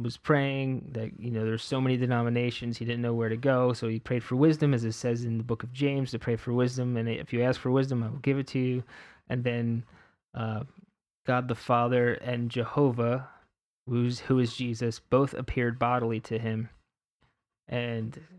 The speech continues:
you know, s-, basically said, "These denominations are wrong, my church." You know, the whole story is the church that needs to be restored, that it's been gone.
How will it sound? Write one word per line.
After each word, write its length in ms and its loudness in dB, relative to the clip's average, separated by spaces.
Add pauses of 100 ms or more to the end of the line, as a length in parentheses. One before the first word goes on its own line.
(280)
you 200 -4
know, 60 0
s-, 160 -10
basically 340 -4
said, 220 -2
"These 160 -6
denominations 680 -2
are 120 -2
wrong, 340 0
my 100 -2
church." 380 -6 (920)
You 80 -8
know, 160 -2
the 100 2
whole 160 0
story 300 0
is 80 -4
the 80 -8
church 320 -4
that 100 -8
needs 220 -6
to 80 -4
be 120 0
restored, 680 -4 (420)
that 100 -6
it's 140 -8
been 200 -2
gone. 500 0